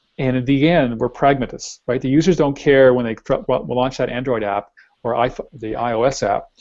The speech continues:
They just want it to work. So we can see some good progress in the H T M L five client, and there's already a developer release out there that if folks want, just go to bigbluebutton dot org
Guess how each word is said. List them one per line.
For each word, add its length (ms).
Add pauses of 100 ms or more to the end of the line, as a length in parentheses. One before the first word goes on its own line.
(160)
They 60
just 140
want 160
it 40
to 60
work. 320 (600)
So 400
we 140
can 140
see 540 (760)
some 280
good 360 (880)
progress 500
in 60
the 60
H 120
T 80
M 60
L 40
five 320
client, 340 (180)
and 80
there's 120
already 220
a 40
developer 380
release 280
out 200
there 160
that 140
if 80
folks 300
want, 220
just 140
go 80
to 60
bigbluebutton 440
dot 180
org 300